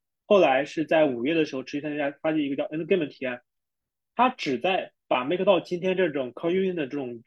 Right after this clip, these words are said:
组织架构、这种部门的架构拆掉、破坏掉，把它变成一个更加像，像比特币一样的治理模式。这个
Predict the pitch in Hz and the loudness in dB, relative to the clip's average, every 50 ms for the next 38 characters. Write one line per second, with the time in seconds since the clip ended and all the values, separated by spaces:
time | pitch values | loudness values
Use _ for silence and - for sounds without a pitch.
0 | _ - 135 117 127 156 147 139 127 143 135 127 - _ _ - 170 156 131 131 | _ -4 -2 2 4 4 4 2 2 0 -2 -2 -2 _ _ -4 -4 -4 -4 -4
1 | - _ _ _ _ _ - 214 170 139 131 127 143 139 127 117 123 - _ _ | -8 _ _ _ _ _ 2 4 4 4 2 2 2 2 2 0 -4 -8 _ _
2 | _ _ _ _ _ _ _ _ _ _ _ _ _ _ _ _ - - - 156 | _ _ _ _ _ _ _ _ _ _ _ _ _ _ _ _ -6 0 2 4
3 | 147 156 - - - _ _ _ _ _ _ _ _ _ _ _ _ _ _ _ | 4 4 2 0 -6 _ _ _ _ _ _ _ _ _ _ _ _ _ _ _
4 | _ _ _ _ _ _ _ _ _ _ _ _ _ - - 160 165 147 120 127 | _ _ _ _ _ _ _ _ _ _ _ _ _ -6 -2 0 2 2 0 0
5 | - - _ _ _ _ _ _ _ _ _ _ _ _ _ _ _ _ _ _ | -4 -8 _ _ _ _ _ _ _ _ _ _ _ _ _ _ _ _ _ _
6 | _ _ - 131 131 147 147 - 185 170 151 143 131 131 135 143 143 139 - 151 | _ _ -4 -2 -2 -2 0 0 0 0 0 -2 -4 -4 -2 -2 -2 -2 -4 -6
7 | 135 131 139 135 127 131 139 135 - - - - _ _ _ _ _ _ _ _ | -8 -4 -4 -2 -2 -2 -4 -4 -8 -14 -18 -20 _ _ _ _ _ _ _ _
8 | _ _ _ _ _ _ _ _ _ _ - - - - 139 131 - 127 110 - | _ _ _ _ _ _ _ _ _ _ -16 -10 -8 -8 -8 -8 -10 -12 -10 -8
9 | 127 - 185 190 156 127 123 120 120 127 123 - 139 123 120 113 113 120 131 - | -2 0 0 0 0 -2 -4 -6 -8 -10 -8 -10 -10 -10 -10 -10 -12 -14 -12 -12
10 | - - - _ _ - - _ _ - - 185 165 160 143 135 131 127 - | -12 -14 -14 _ _ -20 -20 _ _ 2 4 6 8 8 6 6 4 2 -2